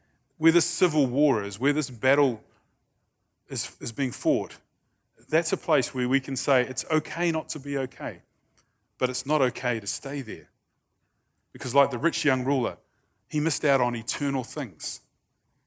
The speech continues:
Did he miss out on eternal life? Well, there's not enough of the story to tell you.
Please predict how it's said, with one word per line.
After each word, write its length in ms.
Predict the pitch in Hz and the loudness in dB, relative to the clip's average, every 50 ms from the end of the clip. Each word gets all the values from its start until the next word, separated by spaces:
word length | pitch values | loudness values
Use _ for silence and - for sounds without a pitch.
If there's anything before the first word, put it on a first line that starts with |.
| _ _ _ _ _ _ _ _ _ | _ _ _ _ _ _ _ _ _
Did 80 | - 131 | -4 -2
he 60 | 131 | -2
miss 200 | 131 143 - - | 0 0 0 2
out 140 | 147 135 127 | 2 2 4
on 140 | 131 127 123 | 2 0 0
eternal 380 | 113 - - - 147 139 131 | -2 -4 -4 -2 -2 -2 0
life? 320 | 127 135 160 170 165 - - | 0 0 0 -2 -4 -6 -2
Well, 460 | 123 123 131 131 123 110 101 - - _ _ _ _ _ _ _ _ _ _ _ _ _ _ _ _ _ _ _ _ _ _ _ | 2 4 6 6 4 2 -4 -14 -20 _ _ _ _ _ _ _ _ _ _ _ _ _ _ _ _ _ _ _ _ _ _ _
there's 140 | 110 107 120 | -12 -6 -2
not 120 | 127 123 | -2 0
enough 180 | 117 123 113 - | 0 -2 -2 -2
of 60 | 104 | -4
the 60 | 101 | -4
story 360 | - - - 131 120 117 113 | -4 -4 -2 -2 -2 -2 -2
to 120 | - - - | -4 -4 -6
tell 300 | - - 139 151 170 127 | -2 0 0 0 0 -2
you. 120 | 82 - | -8 -10